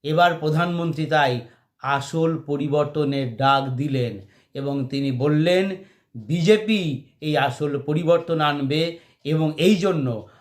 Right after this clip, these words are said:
আপনাদের এক একটি ভোট সেই পরিবর্তনকে আনতে সাহায্য করবে। তাহলেই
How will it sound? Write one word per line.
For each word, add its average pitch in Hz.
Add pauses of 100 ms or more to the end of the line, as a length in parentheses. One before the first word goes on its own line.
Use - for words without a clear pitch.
(100)
আপনাদের 151
এক 160
একটি 156
ভোট 127 (440)
সেই 165
পরিবর্তনকে 151
আনতে 139 (200)
সাহায্য 156
করবে। 113 (320)
তাহলেই 165